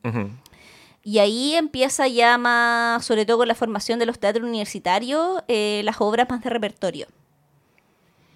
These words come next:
Speaker 2: ¿Cachai? Pero
Speaker 1: Entiendo.
Speaker 2: igual había una tradición musical, no sé si tan a lo Broadway, pero eran más latinoamericanas, pero existían. Bueno, muestra un botón, la obra más vista en Chile,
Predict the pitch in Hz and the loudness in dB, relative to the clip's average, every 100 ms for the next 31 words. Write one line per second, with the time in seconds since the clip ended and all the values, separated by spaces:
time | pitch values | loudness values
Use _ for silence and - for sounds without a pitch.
0 | _ _ - - 220 220 214 214 208 214 | _ _ -14 -4 -2 0 2 4 4 6
1 | 220 247 269 277 269 247 262 262 247 277 | 6 6 4 2 2 0 0 0 2 2
2 | 233 196 196 247 233 240 233 208 233 233 | 2 -4 -4 2 2 4 2 4 2 4
3 | 254 277 269 208 208 220 220 220 226 214 | 2 2 2 0 2 2 2 -2 -4 -6
4 | 233 208 190 190 214 277 - 226 - - | -4 -4 -2 0 0 0 -2 -4 -4 -10
5 | 185 214 170 - - _ _ _ _ - | -6 -4 -4 -8 -20 _ _ _ _ -20
6 | - - 240 262 196 - - _ _ 214 | -20 0 4 4 2 -6 -20 _ _ 0
7 | 233 254 285 262 233 254 285 294 202 214 | 2 6 6 8 6 6 4 0 4 8
8 | 233 247 247 220 226 269 262 262 254 339 | 8 6 6 6 4 2 0 -2 0 0
9 | 277 233 262 | 4 4 4